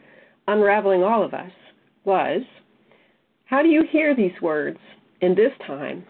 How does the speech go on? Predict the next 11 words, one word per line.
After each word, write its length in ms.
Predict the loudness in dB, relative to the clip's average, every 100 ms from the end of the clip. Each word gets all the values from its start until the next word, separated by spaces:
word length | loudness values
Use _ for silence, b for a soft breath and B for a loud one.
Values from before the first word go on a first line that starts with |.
| _ _ -6
after 280 | -4 -2 -2
this 180 | 0 0 -2
week? 220 | -10 -10 -18 -20 _ _ _ _ _ _ _ _ _ -6
A 80 | 0
week 200 | 0 0
later, 420 | 0 2 0 -2 -6 _ _ -2
do 120 | 2
we 120 | 2
recall 540 | 2 -2 -2 0 2 2
those 340 | 4 4 4
words 300 | 2 2 0